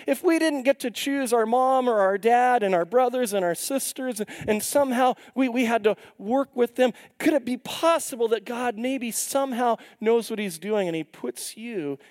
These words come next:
in the church family that he wants you to be a part of? If God created the universe with the word,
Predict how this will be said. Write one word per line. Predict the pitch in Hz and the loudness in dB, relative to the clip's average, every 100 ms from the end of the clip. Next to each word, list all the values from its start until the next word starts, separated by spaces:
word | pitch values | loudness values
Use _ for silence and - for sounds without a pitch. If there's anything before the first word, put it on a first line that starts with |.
| _ _ _ _ _ _ | _ _ _ _ _ _
in | - 147 | -6 -4
the | 135 | -4
church | - 156 - | -8 -12 -10
family | 156 139 135 | -8 -6 -6
that | 127 120 | -8 -10
he | 127 | -12
wants | 123 120 - - | -12 -14 -16 -14
you | |
to | 143 | -14
be | 117 | -14
a | 110 | -18
part | - 123 120 | -18 -20 -20
of? | 113 _ _ _ _ _ _ _ _ _ _ _ _ _ _ _ - | -20 _ _ _ _ _ _ _ _ _ _ _ _ _ _ _ -2
If | 196 | -2
God | 220 190 175 | 2 2 2
created | - 180 185 165 | -2 0 2 0
the | 160 | -6
universe | 190 185 170 185 - | -6 -4 -4 -6 -6
with | 165 | -10
the | 151 | -8
word, | 151 170 175 190 202 | -6 -6 -2 -4 -6